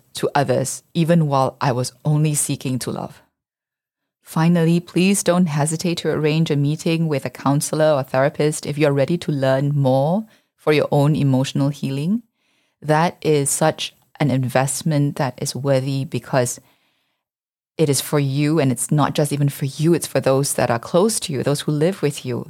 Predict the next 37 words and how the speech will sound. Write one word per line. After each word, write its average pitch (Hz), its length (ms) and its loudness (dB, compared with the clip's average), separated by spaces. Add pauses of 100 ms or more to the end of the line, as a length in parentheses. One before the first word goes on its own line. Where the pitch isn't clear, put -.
(120)
your, 143 340 0
your 139 160 0
nearest 156 400 4
and 139 160 0
dearest 160 380 0
ones. 123 300 -2 (460)
When 175 300 2
you 208 220 2
tend 170 600 0 (460)
to 147 500 0 (200)
yourself 143 480 0
in 127 120 0
this 117 200 -2
way, - 340 -6 (600)
you 143 200 0
become 139 600 0
a 151 40 2
more 147 160 4
life-giving 135 600 0
person. - 600 -6 (580)
Okay, 147 300 0
so 139 440 2 (680)
you 160 80 -4
can 156 120 2
see 165 200 2
it 151 60 6
as 143 140 2
doing 143 240 2
it - 100 0
for - 160 0
the 135 60 -4
people 147 240 0
that 131 140 -2
you 135 80 0
love, 165 420 2 (120)
if 135 200 -2
that's - 400 0